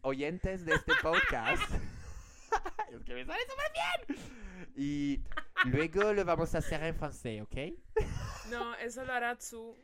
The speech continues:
Speaker 1: No, no, no, you have to try, you have to try talking
Speaker 2: No,
Speaker 1: in
Speaker 2: no,
Speaker 1: Fran-,
Speaker 2: no.
Speaker 1: in, in English.
Speaker 2: No.
Speaker 1: Ok.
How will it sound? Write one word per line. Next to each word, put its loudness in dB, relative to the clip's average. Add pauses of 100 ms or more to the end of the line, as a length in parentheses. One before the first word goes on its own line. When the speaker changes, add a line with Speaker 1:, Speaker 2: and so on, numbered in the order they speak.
(440)
Speaker 1:
No, 0
no, 0
no, 0
you -4
have -2
to -10
try, 0 (520)
you -2
have -4
to -6
try 0 (200)
talking 0
Speaker 2:
No, -2
Speaker 1:
in -2
Speaker 2:
no, -4
Speaker 1:
Fran-, -2
Speaker 2:
no. -12
Speaker 1:
in, -6
in -2
English. -8 (240)
Speaker 2:
No. -16
Speaker 1:
Ok. -10